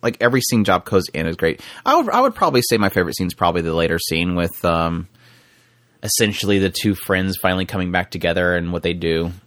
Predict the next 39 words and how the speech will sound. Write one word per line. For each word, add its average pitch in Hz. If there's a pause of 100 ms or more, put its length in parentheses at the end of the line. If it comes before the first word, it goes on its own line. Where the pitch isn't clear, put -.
(460)
It -
was, 107
it 110
was 120
a -
little 107
bit 98
emotional. 87 (1500)
Arknights 143
had 151
a 139
few 131
good 120
points 120
in 123
as 107
well, 101
especially 101
the 101
later, 95
the -
later 98
segments, 95
which 90
I 95
didn't 95
really 95
know 90
that 92
they, 90
if 92
they 95
were 92
gonna 92
actually 87
execute -
on 90
that 85
whole 90